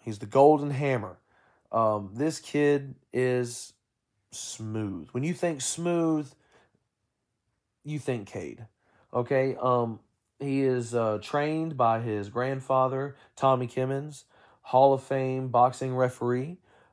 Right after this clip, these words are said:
um, with an extensive, uh, amateur boxing background as well. He's coached many of fighters around here and now has focused on his, um, grandson in Cade, and, um, it shows. It really shows. Cade is a training partner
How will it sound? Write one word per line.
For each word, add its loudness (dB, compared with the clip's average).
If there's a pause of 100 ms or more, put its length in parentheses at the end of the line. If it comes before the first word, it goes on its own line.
(120)
um, 2 (140)
with -2
an -4
extensive, -4
uh, 6
amateur 0
boxing 2
background 2
as -8
well. 4 (280)
He's -4
coached -4
many -2
of -2
fighters 4
around 0
here -2
and -4
now 4
has -2
focused 0 (360)
on 0
his, -4
um, -6 (260)
grandson -2
in -10
Cade, -4 (320)
and, -4
um, -2
it 2
shows. -2
It 0
really 2
shows. -2
Cade 0
is 0
a -2
training -2
partner 0